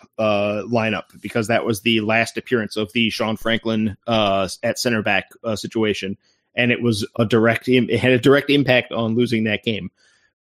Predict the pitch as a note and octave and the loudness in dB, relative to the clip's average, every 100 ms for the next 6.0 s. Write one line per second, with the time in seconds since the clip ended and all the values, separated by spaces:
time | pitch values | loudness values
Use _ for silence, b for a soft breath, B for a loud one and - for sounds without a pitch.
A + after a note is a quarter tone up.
0 | - A#2+ A2+ G#2+ G2+ - _ - C3 D3+ | -4 0 0 0 -4 -8 _ 2 4 4
1 | B2+ C#3 B2+ C3+ A#2+ A#2+ G#2 - C3+ C3 | 4 2 2 2 4 4 2 2 2 4
2 | D3 E3 F3 D#3 - C3 C3 - - B2+ | 4 4 4 2 2 2 0 -4 -4 -2
3 | A#2+ - A#2 A2+ B2 C3+ A#2 A2+ A#2+ A#2+ | -2 -2 0 0 0 0 -2 -2 0 0
4 | A#2 A2+ A#2+ G#2 G#2+ G#2 A2 A2+ A#2 C3 | 2 0 0 -2 -4 -4 -2 -2 0 2
5 | C3 C3 b b b A#2 A#2 G#2+ G#2+ | 2 0 b b b 0 2 2 -2